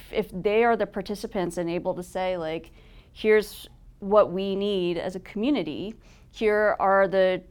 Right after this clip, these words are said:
ways you can engage with us that are, you know, really creating a place where we feel safe," then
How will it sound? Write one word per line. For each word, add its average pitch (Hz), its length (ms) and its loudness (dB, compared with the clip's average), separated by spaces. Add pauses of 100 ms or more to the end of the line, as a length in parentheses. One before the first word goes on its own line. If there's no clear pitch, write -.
ways 196 460 2
you 190 100 -4
can 190 200 -4
engage 175 400 -2
with 180 140 -12
us 101 300 -6
that 175 180 -4
are, 175 360 -4
you 190 120 -8
know, 165 220 -4
really 180 580 -2
creating 180 720 -4
a 196 60 -4
place 185 280 -4
where 190 100 -4
we 196 200 -6
feel 254 260 -6
safe," - 720 -12 (520)
then 196 400 4